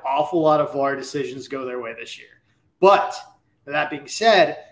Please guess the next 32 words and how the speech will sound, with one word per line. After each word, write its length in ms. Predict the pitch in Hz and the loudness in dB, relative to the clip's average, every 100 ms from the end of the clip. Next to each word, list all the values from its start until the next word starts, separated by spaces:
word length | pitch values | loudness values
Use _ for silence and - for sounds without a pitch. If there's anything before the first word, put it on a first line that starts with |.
| _ | _
if 220 | 180 160 | -4 -2
you 120 | 175 202 | -4 -4
start 380 | - 233 220 | 0 0 2
going 340 | 190 185 185 165 | 4 4 4 4
down 260 | 165 165 | 4 4
the 80 | 165 | 0
what 320 | 139 143 151 | -2 2 2
if 180 | 135 143 | 2 -6
train, 580 | - 180 185 190 220 - _ _ | -6 -2 0 0 -6 -16 _ _
like, 300 | 156 160 - | 2 2 2
you 100 | 180 | -6
can 220 | 185 220 196 | -8 -8 0
get 140 | 196 | 2
into 200 | 190 165 | 2 0
so 440 | - - 180 190 | -6 -2 2 2
many, 420 | 208 208 196 196 190 | 2 -2 -2 -2 -2
like, 240 | 151 - _ _ - | -4 -6 _ _ -12
I 40 | |
mean, 240 | 147 151 123 127 | -8 -8 -10 -6
what 200 | 143 165 | 0 0
if 120 | 165 | 0
City 380 | - 180 196 185 | 2 4 4 4
would 200 | 185 202 | 2 2
have, 160 | 160 | 0
like, 220 | 185 190 - - _ | 0 0 -2 -18 _
won 400 | 156 147 190 196 | -10 -2 0 0
any 300 | 165 147 180 | -2 0 2
of 80 | 196 | 2
the 80 | 196 | 0
games 260 | 214 202 | -2 -2
they 140 | 202 196 | 2 2
drew? 380 | 165 277 151 | 2 0 0